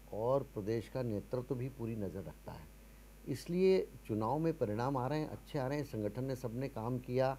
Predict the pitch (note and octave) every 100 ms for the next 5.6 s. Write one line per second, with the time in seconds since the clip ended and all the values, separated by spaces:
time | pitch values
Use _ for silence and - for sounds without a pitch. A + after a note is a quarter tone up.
0 | - - - - G2+ G#2 B2 A2 B2+ B2+
1 | C3+ B2+ C3+ C#3+ E3+ B2+ C#3 - F3 F#3
2 | - D#3 F3+ C#3 A#2+ B2+ C3+ D3 D3+ D3+
3 | D#3 D#3+ D#3 B2 A2+ A2 - - A#2 A2
4 | G#2 G2+ G2 F#2 - - - B2+ G2+ G2+
5 | - C3+ C3+ C3+ G#2 D#2+